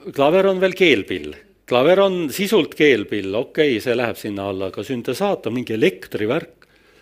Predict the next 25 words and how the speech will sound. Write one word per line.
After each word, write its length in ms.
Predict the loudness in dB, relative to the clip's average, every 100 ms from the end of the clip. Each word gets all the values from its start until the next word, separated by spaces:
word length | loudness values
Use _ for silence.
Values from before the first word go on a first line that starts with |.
| _ _ -6
Ja, 100 | -4
ja, 180 | -2 -2 -2 -4 -8 -8 -6
ja 140 | -4
kui 80 | 0
vaadata 460 | 2 2 0 -2 -4
kristliku 480 | -2 -6 -4 -4 -2
muusika 440 | -4 -4 -4 -2
ajalukku, 480 | 0 2 0 -4 -10
siis 220 | -8 -4 -4
ühe, 220 | -4 -8 -14 -18 -8
ühel 240 | -4 -2 -2
perioodil 560 | -2 0 -2 -2 -4
ju 80 | -2
arvati, 400 | -2 -4 -6 -8
et 80 | -4
Jumalat 460 | -2 0 -2 -4 -8
tohib 240 | -8 -8
ülistada 560 | -6 -8 -10 -10 -10 -8 -4
ainult 400 | -2 -2 -4 -6
inimhäälega. 960 | -6 -4 -6 -8 -4 0 2 0 -2 -10 -12 _ _ _ _ _ _ _ _ -10
Ja 100 | -6
kui 160 | -6 -4
tulid 300 | -2 2 4
orelid, 560 | 6 6 4 2 -4
siis, 240 | -4 -6